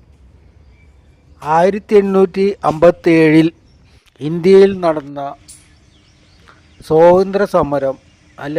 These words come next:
ആയിരത്തി എണ്ണൂറ്റി അമ്പത്തേഴിലെ കലാപം വിജയിച്ചിരുന്നെങ്കിൽ ഇന്ത്യയുടെ സ്ഥിതി എന്താകുമായിരുന്നു? കുറേയധികം നാട്ടുരാജാക്കന്മാരുടെ കീഴിൽ അവരുടെ തോന്നിയാസ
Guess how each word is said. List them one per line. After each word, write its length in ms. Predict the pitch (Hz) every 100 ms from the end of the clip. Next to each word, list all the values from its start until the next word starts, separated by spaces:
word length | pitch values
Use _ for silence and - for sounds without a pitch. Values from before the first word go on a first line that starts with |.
| 151
ആയിരത്തി 280 | 151 160 -
എണ്ണൂറ്റി 300 | 180 180 170 180
അമ്പത്തേഴിലെ 800 | 160 165 - 160 156 151 151 170 -
കലാപം 560 | 151 143 143 131 135 - _ _ _ _ _ _ _ 135
വിജയിച്ചിരുന്നെങ്കിൽ 1120 | 156 147 175 175 - 175 160 156 147 143 135 127 _ _ _ _ _ _ -
ഇന്ത്യയുടെ 420 | 139 156 170 165 160
സ്ഥിതി 300 | 151 131 143 143 - 139
എന്താകുമായിരുന്നു? 1000 | 143 156 147 143 139 139 139 139 123 123 _ _ _ _ _ _ _ _ _ _ _ _ - _ _ _ _ _ - -
കുറേയധികം 800 | 135 147 156 151 147 151 143 135
നാട്ടുരാജാക്കന്മാരുടെ 1200 | 135 135 135 156 156 143 147 147 139 143 139 139 139
കീഴിൽ 420 | 139 131 123 123 117 _ _ - 123
അവരുടെ 360 | 135 151 151 156
തോന്നിയാസ 600 | 143 143 143 147 151 151